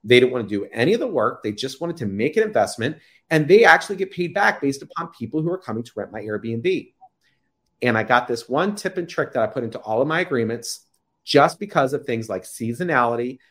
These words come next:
and uncertainty in short-term rental markets. And that is,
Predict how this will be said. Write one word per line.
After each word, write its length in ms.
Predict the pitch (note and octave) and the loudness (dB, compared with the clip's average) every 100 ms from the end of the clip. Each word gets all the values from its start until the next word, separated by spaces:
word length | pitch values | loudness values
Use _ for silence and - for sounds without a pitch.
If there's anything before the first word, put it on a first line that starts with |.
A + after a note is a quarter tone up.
| _ _ | _ _
and 240 | C3 A2+ G#2 | 0 0 0
uncertainty 760 | A2 C3+ - D#3+ E3 - F#2 - | -2 -2 -2 -4 -4 -6 -6 -4
in 180 | B2 G#2 | -4 -6
short-term 440 | G#2 B2 B2 E3 C#3 | -4 -6 -6 -6 -8
rental 220 | C#3 D#3+ | -6 -4
markets. 540 | C3 G2 - - - _ _ _ _ _ _ A#2+ | -4 -4 -10 -16 -16 _ _ _ _ _ _ -2
And 140 | A2+ | 6
that 220 | D3 F3 | 8 8
is, 340 | G#2 E2+ - | 4 -2 -14